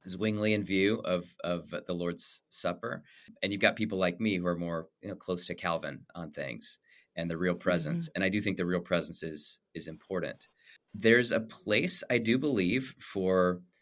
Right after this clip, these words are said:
Speaker 1: some, what we call, you know, just good ecclesiology, that some people, they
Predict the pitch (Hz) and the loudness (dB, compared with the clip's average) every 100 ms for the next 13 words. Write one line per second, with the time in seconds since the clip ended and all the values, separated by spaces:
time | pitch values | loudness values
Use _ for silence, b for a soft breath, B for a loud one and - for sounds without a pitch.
0 | _ _ - - 101 92 90 85 - - | _ _ -4 2 4 4 4 0 -2 -12
1 | - 107 - 98 92 95 87 87 95 85 | -8 -6 2 4 6 4 0 -2 -6 -4
2 | 98 98 92 - 104 95 95 87 95 98 | 0 2 0 -4 -4 0 2 4 4 2
3 | 92 104 127 127 B B B - 95 90 | 2 2 2 -4 B B B 0 4 4
4 | - - - _ - - 123 127 131 135 | 2 -6 -12 _ -4 2 2 4 2 2
5 | 131 - 101 107 107 101 | 0 0 2 4 4 0